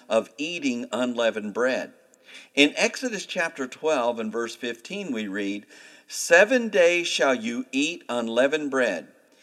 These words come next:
Even the first day you shall put away leaven out of your houses. For whosoever eats leavened bread from the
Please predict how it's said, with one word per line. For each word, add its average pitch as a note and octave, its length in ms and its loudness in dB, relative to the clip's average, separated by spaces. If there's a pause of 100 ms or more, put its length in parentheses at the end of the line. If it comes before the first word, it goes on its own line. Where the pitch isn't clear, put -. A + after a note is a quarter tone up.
(200)
Even E3+ 340 4
the F3 100 4
first G#3 520 0
day D3 420 2 (180)
you B2+ 160 4
shall B2+ 220 4
put F3 300 -4
away D#3+ 300 4
leaven B2+ 680 2
out E3+ 320 4
of G3+ 180 0
your F#3+ 140 -2
houses. D#3 720 -6 (580)
For A2 140 10
whosoever D3+ 800 4
eats - 540 -6
leavened C#3 640 6
bread F#2+ 480 2
from G#2+ 240 0
the G2+ 120 6